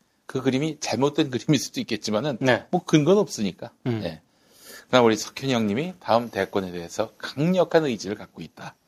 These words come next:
Speaker 1: 그리고 제이티비씨의 이번 인사, 중앙일보 인사 역시 홍정도의 중앙그룹을 완성하기 위한 인사라기보다는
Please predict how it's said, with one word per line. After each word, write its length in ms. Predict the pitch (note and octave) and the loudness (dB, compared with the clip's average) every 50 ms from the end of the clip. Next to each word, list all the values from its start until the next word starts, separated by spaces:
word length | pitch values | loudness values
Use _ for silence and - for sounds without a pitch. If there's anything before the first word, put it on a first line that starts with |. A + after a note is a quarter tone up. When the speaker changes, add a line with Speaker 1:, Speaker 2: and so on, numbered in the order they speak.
| _ _ _ _ _ _ _ | _ _ _ _ _ _ _
Speaker 1:
그리고 380 | G#2 A2+ B2+ D#3+ E3+ E3 - _ _ _ - - - - _ | 0 0 0 0 -2 -4 -8 _ _ _ -20 -20 -20 -18 _
제이티비씨의 760 | - - C#3 D3 D3 - - C#3+ D3 C3 - - - C#3 C3 B2 | 4 4 4 4 2 -2 -2 0 0 2 2 2 2 2 2 4
이번 260 | A#2+ C3+ C3 B2 A2+ | 6 6 6 6 4
인사, 340 | G#2 F#2+ F2 - - E2+ F2 - | 0 -2 -4 -6 -10 -14 -14 -12
중앙일보 520 | - B2 A#2+ A#2 A#2 A2+ G#2 G2+ G#2+ G#2 | -6 -2 0 0 2 0 0 0 -2 -2
인사 400 | F#2+ F2 E2 D#2+ - F#2 E2+ D#2+ D#2+ - | -2 -4 -6 -10 -10 -10 -10 -10 -8 -6
역시 500 | F#2 F#2+ - - - A#2+ A#2 D#3 E3+ - _ _ _ _ - - | -4 0 0 2 2 2 2 0 -2 -8 _ _ _ _ 0 4
홍정도의 1600 | G#3+ A3 G3 E3+ G3 F3+ F3 E3 D3+ D#3 D#3 D3+ D3 C#3 C3+ C3 B2 G#2+ E2 - - _ _ _ _ _ A#2+ C3+ C3+ B2 A2 - | 6 6 8 8 6 6 6 2 0 2 4 4 4 4 4 2 2 0 -4 -6 -12 _ _ _ _ _ 4 6 6 6 6 4
중앙그룹을 800 | - - C3 C3 B2 A#2+ A2+ G#2+ A2 G#2+ G2+ F#2 F#2+ G#2+ G#2 G2+ | -2 2 4 4 4 4 2 -2 -2 -2 -2 -2 0 -2 -2 0
완성하기 640 | G2 F#2 F#2 F#2+ - F#2+ F#2+ F#2 F2 E2+ F2+ F2 | 0 0 0 0 -6 -6 -6 -6 -6 -6 -8 -10
위한 220 | E2+ F#2 F2+ F2+ - | -6 -6 -6 -6 -4
인사라기보다는 880 | G2+ G#2+ G#2+ - G2 F2+ F#2 F2+ G2+ G2+ G2 E2+ - F2 G#2+ D#3 F#3+ F#3+ | -6 -8 -2 -2 0 0 0 0 -2 -8 -10 -8 -6 -6 -6 -6 -10 -10